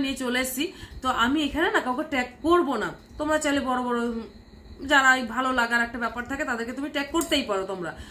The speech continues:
তো যাই হোক, আমি ট্যাগ করিনি, আমি সোজা চলে এসেছি। তো চলে আসার পরে এখানে দেখো একটা লেখা আছে লোকেশন বলে, ঠিক আছে? এবার তুমি তোমার বাড়ি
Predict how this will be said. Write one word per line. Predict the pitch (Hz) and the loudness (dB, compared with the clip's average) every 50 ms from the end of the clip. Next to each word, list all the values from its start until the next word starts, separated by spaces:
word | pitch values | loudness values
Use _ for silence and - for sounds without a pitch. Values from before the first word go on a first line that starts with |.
| - - - | -18 -12 -6
তো | - 285 240 | -4 2 4
যাই | 294 285 294 311 | 4 6 6 4
হোক, | 320 320 - 240 | 2 2 0 -2
আমি | 247 254 254 | -4 -4 -2
ট্যাগ | 262 247 254 254 - | 0 -2 -2 -2 -2
করিনি, | 285 277 277 294 311 240 | -4 -2 -2 -2 -2 -2
আমি | 226 233 233 233 | -2 -4 -4 -4
সোজা | 240 226 240 254 247 - | -4 -4 -4 -4 -4 -2
চলে | 247 220 214 202 190 | -2 0 0 0 0
এসেছি। | 196 - - 170 - - - - - - | -2 -4 -6 -8 -10 -12 -14 -20 -16 -10
তো | - 269 269 - | -10 -8 -4 0
চলে | 285 277 302 311 311 302 | 2 4 6 6 6 6
আসার | 311 330 302 269 - | 4 2 0 0 0
পরে | 254 262 302 294 - 226 | -2 -2 -2 -2 -2 -4
এখানে | 233 - 277 311 302 285 254 | -6 -4 -4 -4 -2 -2 -2
দেখো | 247 240 254 240 | -2 -2 -4 -6
একটা | - 277 285 277 254 226 | -4 -4 -2 -2 -2 -2
লেখা | 226 233 254 233 | -2 0 0 0
আছে | 233 233 311 294 269 254 269 | 2 2 2 2 4 4 4
লোকেশন | 311 330 330 330 320 - 302 247 226 214 190 | 4 4 4 2 0 2 2 0 0 0 -2
বলে, | 185 170 160 156 - - - - - - - - - | -2 -2 -4 -4 -6 -12 -16 -18 -18 -18 -18 -12 -6
ঠিক | - 339 320 | -2 2 2
আছে? | 302 - - 254 | 2 2 0 -2
এবার | 254 262 269 269 277 | -2 -2 -2 -2 -4
তুমি | 277 269 277 269 262 | -4 -4 -4 -4 -2
তোমার | 262 254 254 254 226 233 | -2 0 2 2 2 2
বাড়ি | 226 240 | 0 0